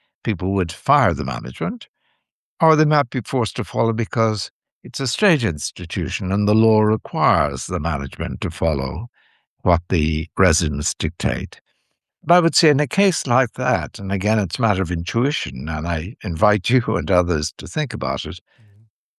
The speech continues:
Speaker 1: In a case like that, the mem-, the residents of the institution, I think, would not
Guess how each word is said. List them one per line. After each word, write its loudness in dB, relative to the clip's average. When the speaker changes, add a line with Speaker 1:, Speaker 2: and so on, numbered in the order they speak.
Speaker 1:
In 2
a 4
case 2
like 2
that, 4
the -2
mem-, 0
the 2
residents 0
of -4
the 0
institution, -4
I 2
think, -4
would 4
not 4